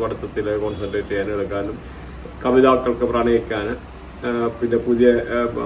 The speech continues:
അവർക്ക് പുതിയ പ്രണയബന്ധങ്ങൾ വരാനും എടുക്കാനും ഉള്ള സാധ്യത. പിന്നെ, ഏ, കല്യാണം കഴിക്കാൻ ആഗ്രഹിക്കുന്ന ആൾക്കാർക്ക് ഇപ്പോൾ കല്യാണത്തിന് ഒരു പറ്റിയ സമയമാണ്. ഗൃഹ വീട് നിർമ്മാണം, പുതിയ വീട് നിർമ്മിക്കാൻ ആഗ്രഹിക്കുന്നവർക്ക് വീടുമായിട്ടുള്ള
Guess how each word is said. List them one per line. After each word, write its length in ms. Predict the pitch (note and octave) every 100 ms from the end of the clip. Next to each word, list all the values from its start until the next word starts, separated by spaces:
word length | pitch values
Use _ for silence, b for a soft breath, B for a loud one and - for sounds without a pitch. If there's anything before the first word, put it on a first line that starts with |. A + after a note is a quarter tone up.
| A#2+ A#2+ A#2+ A#2+ A#2+ A#2+ B2
അവർക്ക് 300 | A#2+ A2+ A2+
പുതിയ 180 | A#2+ A#2
പ്രണയബന്ധങ്ങൾ 720 | A#2 A2+ A2+ A2+ A2 A2 A2
വരാനും 440 | A2 G#2+ G#2+ A2 G2 -
എടുക്കാനും 520 | A2 - G#2+ G#2+ - - -
ഉള്ള 220 | A#2+ A2+
സാധ്യത. 380 | G#2 A2 G2+ G#2 A#2+ - - G#2+ A2 -
പിന്നെ, 340 | - A2 A2 - B B - -
ഏ, 180 | G2+ G2+ -
കല്യാണം 360 | A2 A2+ A#2 A#2
കഴിക്കാൻ 440 | A2 A2 C3 B2+
ആഗ്രഹിക്കുന്ന 580 | A#2+ A2+ A2+ A2+ A2+ A2+
ആൾക്കാർക്ക് 360 | G#2+ G#2 G#2 G2+
ഇപ്പോൾ 200 | G2 A2
കല്യാണത്തിന് 500 | G#2+ G2+ G#2+ G#2+ G#2
ഒരു 120 | G#2 -
പറ്റിയ 280 | G2 - G#2+
സമയമാണ്. 500 | G#2 G2 F#2+ F#2 F#2+ G2 - -
ഗൃഹ 240 | G#2+ G#2
വീട് 480 | A2+ G#2 A2 A#2 A2
നിർമ്മാണം, 380 | G#2+ G2+ G#2+ G#2 G2
പുതിയ 200 | G2+ A2+
വീട് 300 | G2+ G#2+ A2+ - G#2+
നിർമ്മിക്കാൻ 440 | G#2 G#2 G#2 A2
ആഗ്രഹിക്കുന്നവർക്ക് 720 | G#2 G2+ G#2 G2 G2+ G2+ G2 G#2
വീടുമായിട്ടുള്ള 880 | F#2+ G#2 G#2 G#2 G2 G2+ G2+ G2+